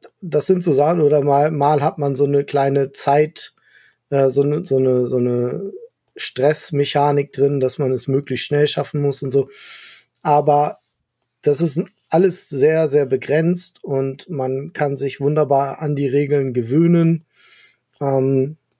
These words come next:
ja, also finde ich, finde ich schon eine super Einsteigerkampagne und auch so,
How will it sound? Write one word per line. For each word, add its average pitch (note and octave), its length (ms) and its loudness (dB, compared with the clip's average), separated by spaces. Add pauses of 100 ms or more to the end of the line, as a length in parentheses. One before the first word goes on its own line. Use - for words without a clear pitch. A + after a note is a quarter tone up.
ja, A#2+ 200 0 (340)
also B2+ 300 -2
finde C3 340 -4
ich, - 120 -10
finde C3+ 280 -4
ich B2+ 80 -4
schon C3+ 240 0
eine B2 180 0
super C3 320 -2
Einsteigerkampagne B2 960 -2
und C#3 140 -2
auch C#3 160 -2
so, D#3+ 380 2